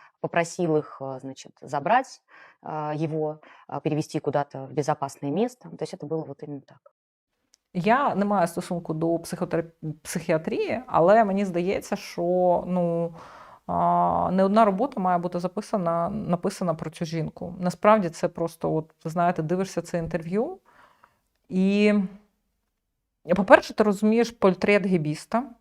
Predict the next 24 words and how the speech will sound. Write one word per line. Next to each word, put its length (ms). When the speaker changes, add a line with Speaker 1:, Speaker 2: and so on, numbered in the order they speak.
Speaker 2:
як 280
виглядає 560
гебісна 480
жи-, 220
гебішна 520
жінщина, 520
гебешна 580
жінщина, 500
що 220
от 180
саме 240
таких 320
і 40
добирають, 680
що 180
для 120
того, 260
щоб 180
потрапити 460
в 40
систему, 380
треба 280
бути 180
отакою. 600